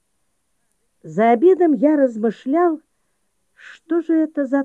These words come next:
тайна у ящерицы. Не верится, чтобы она могла придумать такое только из-за нежелания выходить за меня замуж. Я всегда обедаю в одном и том же маленьком ресторанчике,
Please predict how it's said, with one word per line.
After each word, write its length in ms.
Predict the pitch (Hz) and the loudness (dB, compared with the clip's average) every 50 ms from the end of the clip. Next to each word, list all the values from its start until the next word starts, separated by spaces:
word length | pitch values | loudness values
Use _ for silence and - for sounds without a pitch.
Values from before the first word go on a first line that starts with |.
| 269 _ - | -4 _ -6
тайна 600 | - 302 302 294 262 226 190 170 160 143 127 - _ _ - | -4 -2 0 0 0 0 -2 -4 -8 -12 -16 -20 _ _ -8
у 80 | - 190 | -6 -6
ящерицы. 920 | 165 143 180 - 156 160 _ _ - 151 147 147 139 _ _ _ - - _ _ _ _ _ _ _ _ _ _ _ _ _ _ _ _ _ _ _ _ _ _ _ _ _ - | -4 -4 -4 -6 -6 -8 _ _ -20 -20 -20 -20 -20 _ _ _ -20 -20 _ _ _ _ _ _ _ _ _ _ _ _ _ _ _ _ _ _ _ _ _ _ _ _ _ -2
Не 220 | 226 277 320 311 | 0 2 4 6
верится, 680 | 320 359 392 370 349 - - - - - 180 143 120 - _ _ _ | 6 6 6 6 4 2 -2 -10 -14 -12 -12 -12 -12 -18 _ _ _
чтобы 320 | _ _ - 240 214 254 254 | _ _ -4 -2 0 0 2
она 180 | 254 254 254 | 2 2 2
могла 340 | 247 254 254 214 233 247 240 | 2 0 0 2 0 0 0
придумать 560 | - 262 262 254 202 262 269 262 247 240 - | 0 -2 -4 -2 2 4 4 4 4 0 -2
такое 380 | - 247 240 240 - 254 254 247 | -2 -4 -4 0 2 2 2 2
только 400 | 247 - 262 254 233 - - 254 247 | 2 2 0 0 0 0 -2 -2 0
из-за 200 | 226 190 226 240 | 0 0 0 0
нежелания 800 | 233 226 226 202 220 226 220 233 240 240 226 233 233 226 220 202 _ _ _ _ _ _ _ - | 2 2 -2 -2 -2 -2 0 0 0 0 0 0 0 0 -2 -6 _ _ _ _ _ _ _ -4
выходить 540 | 175 233 220 247 247 233 196 247 240 175 | -2 -2 0 2 0 0 0 -2 -4 -4
за 120 | 175 214 233 | -2 -2 0
меня 300 | 240 254 247 240 233 233 | 0 2 0 0 -2 -2
замуж. 760 | 185 190 277 269 214 170 143 131 - - - _ _ _ _ _ _ _ _ _ _ _ _ _ _ _ _ _ _ _ _ _ _ _ _ _ _ _ _ _ _ _ _ _ _ _ _ _ _ _ _ _ _ - | -2 0 0 0 0 0 -4 -8 -16 -20 -20 _ _ _ _ _ _ _ _ _ _ _ _ _ _ _ _ _ _ _ _ _ _ _ _ _ _ _ _ _ _ _ _ _ _ _ _ _ _ _ _ _ _ -10
Я 240 | 190 185 233 233 233 | -2 0 0 0 -2
всегда 420 | _ - 240 196 196 226 226 220 | _ -6 -6 -4 -2 -2 0 0
обедаю 520 | 226 185 202 262 277 202 190 196 175 170 | 0 0 0 0 0 2 2 0 0 0
в 60 | 156 185 | 0 -2
одном 300 | 185 170 220 226 214 214 | -4 -2 -2 -2 -2 -2
и 40 | |
том 220 | 208 - 254 247 226 | -2 0 -2 -2 0
же 140 | 196 233 220 | -2 -4 -4
маленьком 480 | 214 220 220 214 214 196 - 226 202 | -2 -2 -2 -4 -4 -6 -6 -4 -4
ресторанчике, 1000 | 208 220 226 - - 262 254 240 214 180 156 - _ - - _ _ 135 113 | -4 -4 -6 -6 -6 -4 -4 -2 -4 -4 -6 -10 _ -20 -20 _ _ -20 -20